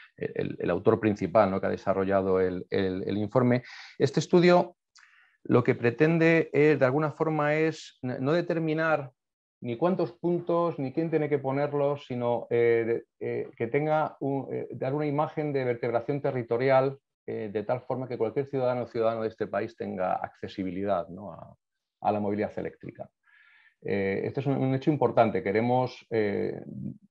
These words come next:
ver el punto de partida, dónde estamos ahora. Hemos, somos conscientes de que los datos no están centralizados, que no son homogéneos. De ahí, por ejemplo, la propuesta que hacía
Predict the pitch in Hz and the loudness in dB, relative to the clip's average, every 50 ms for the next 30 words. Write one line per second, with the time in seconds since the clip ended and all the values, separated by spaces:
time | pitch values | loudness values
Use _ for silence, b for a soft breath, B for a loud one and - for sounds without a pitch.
0 | _ - 120 110 127 131 139 123 110 - 139 151 151 135 139 127 120 - - 95 | _ -8 -2 0 2 4 4 4 4 4 4 4 4 6 6 6 6 6 4 2
1 | 92 - - 87 87 85 95 104 110 101 - - - 104 104 107 104 - 117 135 | 0 0 -2 -2 -2 0 0 -2 -4 -6 -6 -4 -4 -2 -2 0 2 6 6 8
2 | 160 185 196 196 - - _ - 120 123 127 131 131 123 - - - - - _ | 8 8 6 4 0 -8 _ -4 -4 -2 0 0 -2 -2 -4 -8 -14 -20 -20 _
3 | _ _ _ b b b b b b - 120 120 127 127 - 123 120 120 - 147 | _ _ _ b b b b b b -4 -2 -2 -2 0 0 0 0 2 2 2
4 | 156 151 151 127 107 110 107 98 90 - _ - 107 101 101 101 101 95 110 123 | 2 2 0 -2 0 0 -2 -2 -2 -4 _ 0 0 2 2 2 2 2 2 2
5 | 120 117 117 107 110 104 - - 104 101 - 104 101 101 104 104 101 104 104 - | 2 2 0 -2 -2 -4 -2 -2 -2 -2 0 -2 -2 0 2 2 2 2 2 2
6 | 143 156 185 196 190 - 110 107 104 107 107 104 104 104 101 - 131 139 156 165 | 2 4 4 2 -2 -2 -4 -4 -4 -4 -4 -2 -2 -2 0 2 2 2 2 2
7 | 175 190 190 190 - - 107 98 98 98 107 113 107 - - 98 92 - 104 110 | 2 2 0 -2 -6 -8 -4 0 2 2 4 2 2 0 -4 -8 -8 -8 -8 -6
8 | 101 101 98 - - 95 - 104 101 - - 95 - - - - - 107 104 101 | -4 -2 -2 -2 -4 -6 -6 -6 -8 -10 -10 -14 -12 -14 -14 -8 -4 -2 -2 0
9 | 95 95 95 | -2 -4 -6